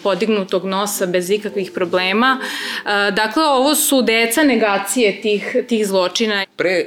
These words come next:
Speaker 2: dva dana je usvojena strategija za razvoj kulture u Srbiji, e, za narednih deset godina. Ja sam o tome pisao svojevremeno na Peščaniku, imao sam i debatu sa ministrom u Narodnoj biblioteci. Ovaj tekst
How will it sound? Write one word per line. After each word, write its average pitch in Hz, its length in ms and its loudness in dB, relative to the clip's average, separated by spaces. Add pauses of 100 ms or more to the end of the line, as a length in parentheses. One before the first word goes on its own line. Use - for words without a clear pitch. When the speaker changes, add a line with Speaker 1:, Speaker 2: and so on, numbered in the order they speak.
(120)
Speaker 2:
dva 123 360 -2
dana 120 520 -2
je 123 240 -2
usvojena 147 640 -2
strategija 135 840 -2
za 104 200 -4
razvoj 131 440 -4
kulture 151 840 -2
u 110 120 -8
Srbiji, 147 640 -2 (400)
e, 117 200 -2
za 117 120 -2
narednih 123 480 -2
deset 113 300 -4
godina. 92 440 -6
Ja 139 180 -2
sam 147 160 -8
o 131 40 -10
tome 151 300 -2
pisao 139 380 -2
svojevremeno 123 680 -4
na 107 100 -4
Peščaniku, 139 840 -6
imao 131 200 -4
sam 120 200 -10
i 113 60 -6
debatu 113 420 -4
sa - 140 -10
ministrom 120 640 -6 (240)
u 120 120 -6
Narodnoj 117 360 -2
biblioteci. 143 880 -4 (420)
Ovaj 208 280 2 (100)
tekst - 600 -4